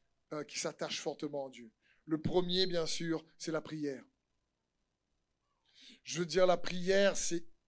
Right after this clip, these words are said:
inévitable. Euh, la Bible dit que la prière du juste a une grande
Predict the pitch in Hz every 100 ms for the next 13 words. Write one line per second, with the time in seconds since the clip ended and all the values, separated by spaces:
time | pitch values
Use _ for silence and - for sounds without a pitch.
0 | _ - 208 196 196 156 147 123 - _
1 | _ _ _ _ _ _ _ _ - 160
2 | 170 175 214 196 185 151 202 202 185 180
3 | 180 202 196 185 170 151 185 220 - -
4 | - - 196 190 175 - - 208 202 175